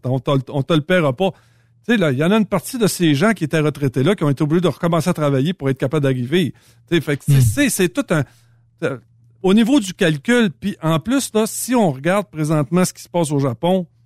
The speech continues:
Speaker 1: ça va pas mal être ça, nous autres, avec la même, la, la même chose. Ça va être
Speaker 2: Ouais.
Speaker 1: la, la, pas mal le même résultat, là.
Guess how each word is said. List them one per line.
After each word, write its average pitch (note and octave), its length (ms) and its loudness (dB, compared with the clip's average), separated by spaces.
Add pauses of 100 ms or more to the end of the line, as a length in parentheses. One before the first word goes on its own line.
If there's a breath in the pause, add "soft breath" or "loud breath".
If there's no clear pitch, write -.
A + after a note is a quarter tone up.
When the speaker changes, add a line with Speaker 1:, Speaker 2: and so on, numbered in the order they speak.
(360)
Speaker 1:
ça D#3 300 -2
va F#3+ 140 0
pas G#3 180 -2
mal G#3 300 0
être F#3+ 180 0
ça, G3 240 0
nous E3 220 2
autres, D#3 160 -2
avec E3 260 0
la D3 80 -2
même, D3 220 2
la, C#3 140 0
la C#3 160 -2
même E3 180 2
chose. D3+ 340 -2
Ça B2+ 80 -4
va C3+ 100 -2
être A#2+ 120 4
Speaker 2:
Ouais. G#2 60 2
Speaker 1:
la, G#2+ 120 0
la, D3 160 -2
pas F#3+ 140 -2
mal G3+ 140 2
le F3 100 2
même F#3+ 180 2
résultat, C#3+ 540 0
là. A2 100 -10